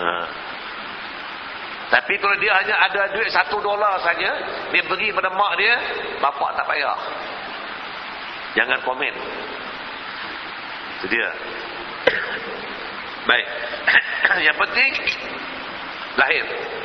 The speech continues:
Bila kita lahir, berpindahlah kita ke alam dunia. Alam yang luas.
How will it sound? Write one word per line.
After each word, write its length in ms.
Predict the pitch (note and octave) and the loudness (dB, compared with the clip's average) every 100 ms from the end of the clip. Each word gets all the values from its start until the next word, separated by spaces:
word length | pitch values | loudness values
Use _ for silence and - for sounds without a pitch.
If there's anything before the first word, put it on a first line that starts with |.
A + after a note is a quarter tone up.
| - - - - - - - - - - - - - - - - - - - - - - - - - - - - - | -6 -6 -8 -8 -10 -10 -10 -10 -10 -10 -10 -10 -10 -8 -8 -8 -8 -8 -8 -8 -8 -10 -10 -10 -10 -10 -10 -8 -4
Bila 220 | - D4 D#4 | 2 4 4
kita 160 | F3+ F3+ | 4 4
lahir, 320 | F3 F#3+ A#3 A#3+ - - - - - - - - - - - | 4 6 2 0 -4 -4 -4 -4 -6 -6 -6 -6 -6 -8 -2
berpindahlah 720 | A#2+ C3+ - C3 C3 A#2+ B2 | 0 0 -2 2 2 2 0
kita 240 | B2+ B2 A#2+ A2+ | 0 0 2 2
ke 80 | F#2+ | 2
alam 300 | A2+ A2 - | 2 0 0
dunia. 240 | G#2+ G2+ F2 F2+ - - - - - - - - - - | -2 -2 -2 -6 -8 -8 -8 -8 -8 -10 -8 -8 -8 2
Alam 260 | - A#2+ A#2+ | 2 4 2
yang 160 | A#2+ A2+ | 0 0
luas. 220 | B2 A2 | 0 0